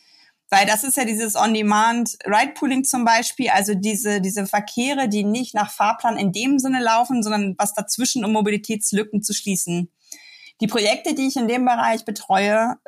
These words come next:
fahren alle mit dem sogenannten London-Taxi. Das ist L E V C, kein deutscher Hersteller, sondern anderer Hersteller,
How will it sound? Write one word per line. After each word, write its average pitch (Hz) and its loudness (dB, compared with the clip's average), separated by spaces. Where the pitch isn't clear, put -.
fahren 220 2
alle 240 0
mit 226 0
dem 226 0
sogenannten 214 0
London-Taxi. 208 0
Das 185 0
ist 196 -2
L 214 0
E 247 -2
V 220 -2
C, 214 -2
kein 240 0
deutscher 226 2
Hersteller, 233 2
sondern 214 0
anderer 226 2
Hersteller, 196 0